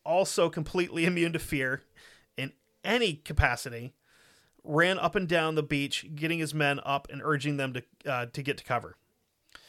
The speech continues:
Once his troops were safely not being torn the fuck apart by Japanese machine guns, Basilone grabbed a satchel of explosives,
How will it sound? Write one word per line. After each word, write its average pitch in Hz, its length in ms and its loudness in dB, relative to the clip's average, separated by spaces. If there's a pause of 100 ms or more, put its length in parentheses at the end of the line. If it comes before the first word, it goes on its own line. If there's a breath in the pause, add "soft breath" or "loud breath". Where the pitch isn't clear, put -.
(260 loud breath)
Once 175 200 4
his 240 120 -2
troops - 280 -2
were 175 100 0
safely 185 500 0
not 160 240 0
being 170 180 0
torn 180 320 0
the 170 80 -4
fuck 165 240 0
apart 160 340 0
by 139 100 0
Japanese 143 460 -4
machine 190 300 -6
guns, 127 300 -4 (400 soft breath)
Basilone 156 500 2
grabbed 160 240 2
a 139 60 -6
satchel 170 480 2
of 151 80 0
explosives, 147 720 -2